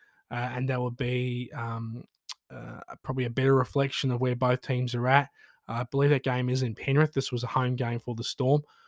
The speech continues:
Um, so that game will be in Penrith, so that gives them the upper hand there. But, uh, look, it's two teams that are gonna be fighting it out. You know, that you'll see them in prelims, uh, if not in the grand final, you would have thought.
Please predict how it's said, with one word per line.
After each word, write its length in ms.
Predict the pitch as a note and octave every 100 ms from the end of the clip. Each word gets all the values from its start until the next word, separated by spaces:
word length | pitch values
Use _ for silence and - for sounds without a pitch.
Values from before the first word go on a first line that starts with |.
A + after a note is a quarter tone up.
| _ _
Um, 360 | C3 B2 A#2+ A#2
so 140 | -
that 180 | C3+ C#3
game 220 | C3 B2
will 120 | B2+
be 160 | B2+ B2
in 100 | A2+
Penrith, 360 | - C3 C3 -
so 180 | C3
that 160 | B2+ A#2+
gives 240 | B2 A#2
them 200 | B2 A#2+
the 120 | A#2+ A2+
upper 160 | -
hand 340 | A2+ A#2+ A#2 A#2+
there. 260 | B2+ B2
But, 260 | - A#2+ - _ _ _ _ _ A#2+
uh, 220 | A#2 A#2
look, 180 | C#3+ -
it's 160 | F3 -
two 180 | G#3+ F#3+
teams 280 | E3+ D#3 D3
that 100 | C#3+
are 60 |
gonna 180 | C#3+ C#3
be 400 | C3+ C3+ C3 A#2+ -
fighting 360 | - C#3+ C3+ C3
it 100 | C3+
out. 160 | B2+ -
You 160 | D3 B2+
know, 80 | B2
that 180 | C3+ -
you'll 180 | D3+ C#3+
see 240 | - C#3+
them 200 | C3+ C3
in 100 | A#2
prelims, 640 | - B2+ A#2+ A#2+ A#2+ A2+
uh, 80 | A#2+
if 240 | A#2 -
not 160 | B2 B2
in 80 | A#2+
the 80 | A2+
grand 280 | B2+ A#2+
final, 340 | - A#2+ A#2 A2+
you 120 | A#2+
would 100 | A#2
have 60 | -
thought. 400 | - C#3 B2